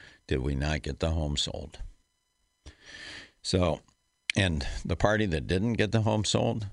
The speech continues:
remember how I tell you ninety-nine point nine percent of the time the first person that makes an offer offers you more money than you'll ever see? <laughs> Well, that happened to that seller. Six months later and ten thousand dollars less, they sold.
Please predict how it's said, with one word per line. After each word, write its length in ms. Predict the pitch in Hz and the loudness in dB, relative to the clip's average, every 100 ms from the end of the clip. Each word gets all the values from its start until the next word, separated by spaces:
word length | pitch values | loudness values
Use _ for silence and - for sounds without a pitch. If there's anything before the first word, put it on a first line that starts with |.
| - _ | -14 _
remember 240 | - 127 131 | -2 2 2
how 120 | 104 | 2
I 120 | 98 | 2
tell 180 | - 98 | 4 2
you 100 | 90 | 4
ninety-nine 480 | 90 87 87 87 80 | 4 4 2 2 2
point 240 | 85 78 | 2 2
nine 180 | 85 80 | 2 2
percent 300 | 78 87 85 | 0 2 2
of 80 | 76 | 2
the 60 | |
time 240 | 82 82 71 | 2 2 0
the 80 | |
first 260 | - 85 - | 0 -2 0
person 380 | 85 78 - 87 | 0 0 -2 -2
that 120 | 78 | 0
makes 240 | 80 78 | 0 0
an 80 | 73 | 0
offer 300 | 78 85 85 | 0 2 2
offers 360 | 85 80 76 82 | 2 0 0 0
you 100 | 76 | 0
more 180 | 80 76 | 2 2
money 220 | 78 78 | 2 2
than 100 | 76 | 0
you'll 220 | 76 76 | 0 0
ever 160 | 76 78 | 0 0
see? 300 | 78 73 85 76 | 0 -2 -4 -6
<laughs> 140 | - | -2
Well, 120 | 71 - | -2 -2
that 220 | 67 69 | -4 -2
happened 220 | 67 - | -4 -4
to 60 | 71 | -2
that 240 | 80 87 | 0 0
seller. 360 | - 73 76 76 - _ _ - - - - - - - - _ | 0 0 0 -2 -10 _ _ -20 -20 -18 -16 -16 -16 -16 -18 _
Six 320 | - 98 - | 0 0 2
months 280 | 98 95 - | 2 2 2
later 300 | 92 101 104 | 2 2 2
and 160 | 85 78 | 2 2
ten 220 | 85 80 | 0 2
thousand 360 | 85 82 82 | 2 2 2
dollars 360 | 80 80 73 - | 2 2 0 0
less, 240 | 80 76 | 2 2
they 160 | - 71 | 0 -2
sold. 380 | - 82 76 | 0 0 0